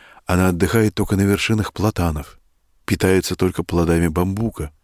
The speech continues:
и пьет только ключевую воду". Однажды некая сова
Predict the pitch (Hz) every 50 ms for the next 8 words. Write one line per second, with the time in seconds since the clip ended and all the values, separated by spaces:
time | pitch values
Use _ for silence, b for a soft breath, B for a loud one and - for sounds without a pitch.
0 | b b b b b b b b b b - 58 - - - 80 78 85 78 -
1 | _ - 82 73 - 78 - - 78 73 - - 76 73 73 73 71 69 67 69
2 | 71 69 71 71 - _ _ _ _ _ _ _ _ _ _ _ _ _ _ _
3 | _ _ _ _ _ - - 90 98 123 156 156 110 - 73 - b b b b
4 | b b b b b b - 104 107 104 - - 95 85 78 - - 82 82 120
5 | 147 117